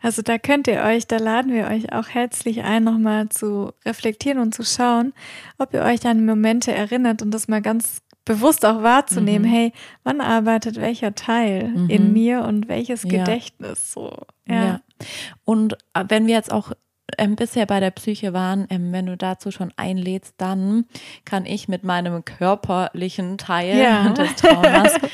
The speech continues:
Speaker 1: <laughs>
Speaker 2: gleich mal dazu einladen, mm, wenn du jetzt dich an was erinnerst, wenn da Gedanken und, ähm, Bilder kommen, dann guck auch mal und fühl mal rein, ob du das irgendwo im Körper verorten kannst. Also ob du irgendwie, ob du einfach denkst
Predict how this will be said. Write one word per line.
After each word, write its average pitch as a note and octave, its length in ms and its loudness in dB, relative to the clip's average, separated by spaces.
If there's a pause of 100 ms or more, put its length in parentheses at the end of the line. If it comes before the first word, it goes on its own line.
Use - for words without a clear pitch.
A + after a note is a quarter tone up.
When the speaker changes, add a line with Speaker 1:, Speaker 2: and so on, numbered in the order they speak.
Speaker 1:
<laughs> E4 240 -6
Speaker 2:
gleich G#3+ 240 0
mal A3+ 120 2
dazu - 280 -4
einladen, G3 640 -2 (120)
mm, G3+ 600 -2 (340)
wenn G#3+ 220 0
du G#3+ 80 2
jetzt G3+ 420 -2 (180)
dich G3+ 220 -4
an G3 140 -2
was F#3 180 -2
erinnerst, G3+ 800 -2 (180)
wenn F#3+ 140 -6
da F#3 100 -2
Gedanken F#3 520 -4
und, E3+ 300 -4
ähm, E3+ 200 -6
Bilder F#3+ 320 -2
kommen, F3 320 -6 (420)
dann F#3 260 -2
guck - 320 -6
auch E3+ 260 -4
mal F3 340 -4
und G3 100 -8
fühl A#3 220 -2
mal A3+ 160 0
rein, G3+ 500 -2 (400)
ob - 200 -4
du G#3+ 60 -8
das G3 220 -4
irgendwo G#3+ 440 0
im G3+ 180 -2
Körper G3+ 400 -2
verorten F#3+ 840 -2
kannst. D3+ 440 -10 (180)
Also G3 300 -2
ob G3 180 -2
du F#3+ 160 -6
irgendwie, F3+ 440 -4
ob F#3 140 -8
du F3+ 100 -6
einfach F3+ 300 -4
denkst G3 340 -6